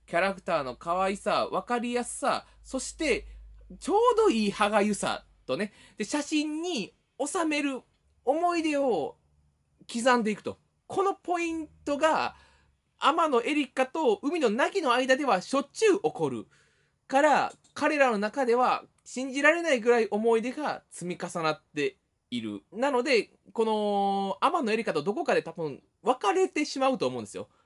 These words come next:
遠くまで。で、それを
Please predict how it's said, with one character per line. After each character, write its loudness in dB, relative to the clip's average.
遠 4
く -4
ま -2
で。 -14
で、 -4
そ -4
れ 0
を 2